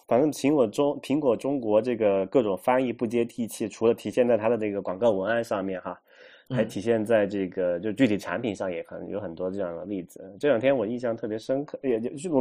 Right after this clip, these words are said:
Speaker 1: 我有一个，没有一个具体的例子啊，就这两天我在家嘛，然后我教我那个妈妈，她在用，我给她买了一个那个 iPad Air 嘛。
Speaker 2: 嗯。
Speaker 1: 我教她使用，然后也有很多，很多概念，我觉得我跟她解释不清楚那个字到底是什么意思，因为那个字就是只有我们这种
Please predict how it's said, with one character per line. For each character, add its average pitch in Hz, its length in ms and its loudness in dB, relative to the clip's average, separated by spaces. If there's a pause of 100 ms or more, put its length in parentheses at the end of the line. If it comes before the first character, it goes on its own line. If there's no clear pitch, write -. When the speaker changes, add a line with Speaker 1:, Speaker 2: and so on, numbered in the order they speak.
Speaker 1:
我 127 100 8
有 160 100 6
一 131 60 2
个， 135 100 2
没 127 160 -2
有 147 60 0
一 - 20 -2
个 127 80 -2
具 156 140 0
体 117 80 -4
的 95 80 -2
例 139 160 -2
子 - 80 -12
啊， - 80 -8
就 120 40 -4
这 156 120 4
两 120 100 4
天 131 100 0
我 101 120 0
在 104 560 4
家 120 180 0
嘛， 107 180 -4
然 90 80 -12
后 98 100 -12
我 90 100 -10
教 110 200 -2
我 95 180 2
那 95 160 -10
个 90 220 -8 (480)
妈 123 160 2
妈， 104 140 0
她 - 160 -10
在 110 80 -2
用， 107 300 -2
我 104 80 -4
给 104 60 -6
她 123 60 0
买 113 160 -4
了 90 60 -6
一 92 60 -6
个 104 100 -6
那 101 140 -6
个 95 80 -4
iPad 110 280 -6
Air 110 220 -2
嘛。 82 100 -12 (500)
Speaker 2:
嗯。 123 160 0
Speaker 1:
我 98 140 -4
教 110 100 -2
她 113 140 2
使 - 300 -6
用， 110 280 -4
然 110 140 0
后 139 100 6
也 131 120 2
有 139 100 2 (140)
很 98 160 -6
多， 113 120 2
很 110 160 -4
多 131 140 6
概 170 240 4
念， 131 180 2
我 98 80 -2
觉 110 160 0
得 123 140 -2
我 107 80 -4
跟 120 100 0
她 160 80 2
解 87 240 -2
释 - 140 -2
不 131 140 -2
清 151 180 0
楚 - 180 -12 (320)
那 151 140 6
个 139 100 6
字 135 220 2
到 131 160 6
底 107 60 2
是 110 120 0
什 - 220 -10
么 104 120 -2
意 165 180 -2
思， - 180 -8
因 160 80 2
为 170 80 2
那 160 120 0
个 143 100 -2
字 135 180 -6
就 151 100 0
是 127 120 -2
只 - 180 -4
有 139 80 2
我 113 100 2
们 87 220 -6
这 143 100 -4
种 87 240 -2